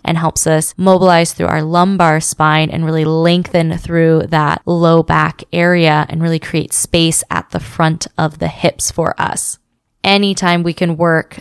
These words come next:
the hamstring and the abdominal force couple together. And again, bridging is a really nice supported way that you can kind of play with that action. That's gonna really create some strength for us to do those, again, more complicated, more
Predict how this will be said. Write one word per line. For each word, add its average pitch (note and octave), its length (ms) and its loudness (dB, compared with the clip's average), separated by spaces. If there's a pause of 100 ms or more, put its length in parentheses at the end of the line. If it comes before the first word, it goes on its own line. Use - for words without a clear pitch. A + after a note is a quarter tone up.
the D#3+ 340 2
hamstring E3 560 -2
and D#3+ 160 -2
the D#3 80 0
abdominal D#3+ 540 -2
force E3 340 -2
couple D#3+ 380 0
together. E3+ 800 0
And E3 420 0
again, E3 320 -2
bridging E3+ 580 0
is - 140 -4
a F3 80 2
really E3+ 300 0
nice D#3+ 220 -2
supported E3+ 600 0
way D#3+ 380 0
that E3+ 120 -4
you D#3 80 -6
can E3+ 120 -4
kind D#3 180 -4
of D3+ 100 -8
play D#3+ 520 -2
with D#3+ 320 -2
that D#3 320 -2
action. A3+ 680 -2
That's E3+ 280 0
gonna E3+ 240 0
really D#3+ 280 2
create D#3 380 -4
some F3 200 0
strength - 420 -2
for F#3 80 0
us F3 160 0
to E3+ 120 -2
do E3 480 2
those, D#3 600 0
again, D#3+ 360 2
more D#3+ 180 2
complicated, D#3+ 800 -2
more D#3 200 -4